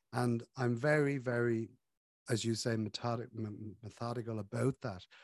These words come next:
in what I do. I don't believe in overwhelming things, because when you overwhelm things, as I said earlier, you run away from them. So the less overwhelming it is, the easier it is to actually to achieve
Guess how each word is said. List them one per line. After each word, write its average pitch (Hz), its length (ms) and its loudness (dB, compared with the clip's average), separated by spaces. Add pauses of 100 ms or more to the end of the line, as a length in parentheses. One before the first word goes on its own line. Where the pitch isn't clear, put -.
(280)
in 117 140 4
what 113 160 4
I 107 80 2
do. 113 260 0
I 123 100 2
don't 160 240 4
believe 131 340 4
in 117 100 0
overwhelming 110 840 -2
things, 104 300 -4
because 117 520 -4
when 123 120 0
you 123 180 2
overwhelm 131 580 0
things, 113 380 -2 (960)
as 113 120 -6
I - 20 -4
said 113 220 0
earlier, 131 420 4 (180)
you 113 140 2
run 113 220 4
away 107 260 2
from 104 260 -2
them. 90 280 -6
So 113 400 2 (1400)
the 123 100 6
less 143 260 6
overwhelming 120 640 4
it 110 100 0
is, 117 460 2
the 104 100 -6
easier 110 560 2
it 104 80 0
is 104 340 0
to 110 240 -2
actually 107 400 -6
to 107 200 -8
achieve 107 480 0